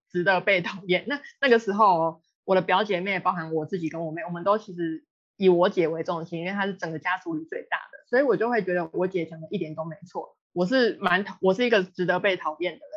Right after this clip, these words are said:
以及我，我很丑。那其实这些后来到我长大就被我忘，忘在旁边，所以她变成我的潜意识的，会让自己没有这么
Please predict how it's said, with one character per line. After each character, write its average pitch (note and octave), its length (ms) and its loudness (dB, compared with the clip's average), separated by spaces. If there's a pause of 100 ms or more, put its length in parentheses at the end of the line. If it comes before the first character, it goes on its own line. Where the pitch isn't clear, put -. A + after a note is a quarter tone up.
以 E3+ 120 -2
及 E3+ 340 0
我， F3 120 2
我 F3+ 220 4
很 E3+ 200 -8
丑。 - 260 -8 (420)
那 D#4 200 6
其 B3 280 0
实 A#3+ 400 4
这 C4 140 4
些 A#3 160 6
后 A#3 160 0
来 E3+ 400 -4
到 A3 100 6
我 F3 140 4
长 D#3+ 180 -6
大 F#3 200 0
就 F#3+ 160 -4
被 G3+ 120 0
我 D#3 120 0
忘， E3+ 340 -2
忘 F3 200 -4
在 E3+ 140 -2
旁 - 80 -20 (240)
边， - 200 -10 (400)
所 C#4 100 6
以 C4+ 80 8
她 A#3+ 340 2 (360)
变 G#3+ 180 2
成 G3 100 -2
我 E3 120 -2
的 D#3+ 80 -2
潜 E3 320 -6
意 G3+ 120 0
识 F#3+ 240 -4
的， D#3+ 240 -2
会 E3 400 -4
让 F3+ 220 -4
自 F#3 140 -6
己 D#3+ 180 -18
没 F3 80 -6
有 F3 160 -6
这 F#3 140 -10
么 D#3+ 120 -6